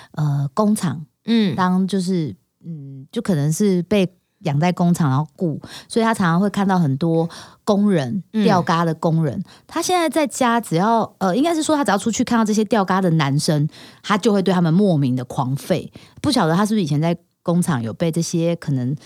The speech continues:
Speaker 1: 就是穿吊嘎的男子欺负啊，还是什么？因为我觉得有时候狗的那个印象很深欸。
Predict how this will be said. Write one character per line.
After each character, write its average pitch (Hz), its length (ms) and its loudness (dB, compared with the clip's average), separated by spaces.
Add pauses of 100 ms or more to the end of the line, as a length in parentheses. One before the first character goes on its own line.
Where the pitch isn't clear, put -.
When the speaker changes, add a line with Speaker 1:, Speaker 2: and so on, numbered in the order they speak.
(200)
Speaker 1:
就 190 100 -6
是 185 100 -2
穿 175 220 0
吊 175 180 0
嘎 156 220 -2
的 139 400 -4 (120)
男 156 300 2
子 156 200 -2
欺 202 320 0
负 214 220 0
啊， 151 200 2
还 160 100 0
是 214 80 2
什 196 140 0
么？ 139 100 0
因 294 60 2
为 392 80 2
我 254 60 4
觉 196 100 2
得 202 80 4
有 190 80 2
时 233 80 2
候 269 60 2
狗 160 200 0
的 160 120 0
那 226 100 2
个 214 80 -2
印 202 180 2
象 185 160 2
很 135 160 0
深 143 260 -2
欸。 123 140 -6